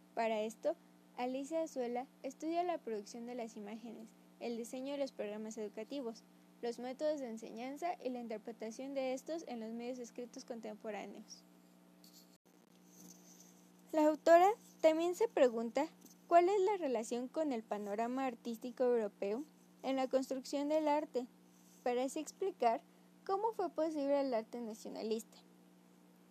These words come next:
El México posrevolucionario fue el escenario perfecto para que, en búsqueda de un nuevo orden social,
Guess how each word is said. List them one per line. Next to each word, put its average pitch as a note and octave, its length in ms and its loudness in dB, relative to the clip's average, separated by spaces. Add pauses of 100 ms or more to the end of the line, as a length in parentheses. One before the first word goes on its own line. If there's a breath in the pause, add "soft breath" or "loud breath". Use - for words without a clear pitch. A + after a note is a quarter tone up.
(120)
El A#3+ 160 0
México A#3+ 460 0
posrevolucionario B3+ 1160 2 (420 loud breath)
fue C#4 200 8
el D#4 100 8
escenario A#3 540 2
perfecto G#3+ 600 -2
para F#3+ 300 -2
que, G#3+ 260 -2 (380)
en A#3+ 180 -2
búsqueda C4 540 4
de A#3+ 100 0
un B3 160 -2
nuevo A#3+ 380 0
orden A3+ 360 -2
social, C4 480 2